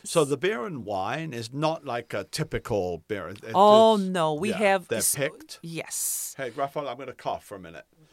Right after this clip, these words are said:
Speaker 1: <coughs> Sorry.
Speaker 2: That's okay.
Speaker 1: Um, all right.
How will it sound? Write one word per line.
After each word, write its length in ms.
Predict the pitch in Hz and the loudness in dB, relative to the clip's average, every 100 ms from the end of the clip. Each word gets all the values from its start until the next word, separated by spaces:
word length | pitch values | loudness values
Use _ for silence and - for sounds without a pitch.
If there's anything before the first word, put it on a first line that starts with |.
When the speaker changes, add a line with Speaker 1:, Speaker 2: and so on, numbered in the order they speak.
| 170 165 - _ _ - | -20 -20 -20 _ _ 2
Speaker 1:
<coughs> 540 | - - 208 - - | 2 0 -6 -6 -14
Sorry. 280 | 92 95 - 139 | -14 -10 -10 -10
Speaker 2:
That's 320 | 165 202 - | -12 -14 -18
okay. 180 | - 247 | -20 -4
Speaker 1:
Um, 380 | 127 123 120 123 _ _ _ _ _ _ _ _ | -2 -2 -6 -16 _ _ _ _ _ _ _ _
all 60 | |
right. 120 | 101 | -20